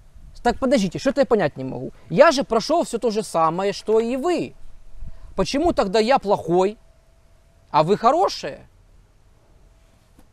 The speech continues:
По логике вещей, ну, по логике вещей, если побег из Иловайска, это является геройским поступком, тогда меня же тоже должны были тогда назначить народным депутатом, дать мне медаль,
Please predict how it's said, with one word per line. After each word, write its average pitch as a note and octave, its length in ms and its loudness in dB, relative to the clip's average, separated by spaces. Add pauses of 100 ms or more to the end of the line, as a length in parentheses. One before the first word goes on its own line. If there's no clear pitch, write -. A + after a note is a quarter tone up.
(2000)
По F#3 60 4
логике C4+ 480 4
вещей, F3+ 500 -2
ну, G#3 120 0
по A#3 100 4
логике A#3 460 2
вещей, F3 280 -8
если A3+ 480 -2 (560)
побег A3+ 540 4
из G3 240 -4
Иловайска, G#3+ 640 2
это A3 240 0
является G#3 560 0
геройским A3 500 2
поступком, E3 560 -8 (280)
тогда F3 340 4
меня A3 200 0
же - 60 -12
тоже D#4+ 200 -2
должны B3 260 0
были G#3+ 140 0
тогда G3 180 -2
назначить F#3 260 -6 (220)
народным C#4 380 4
депутатом, E3 720 0
дать A3 200 0
мне A3 120 -2
медаль, D#3 600 0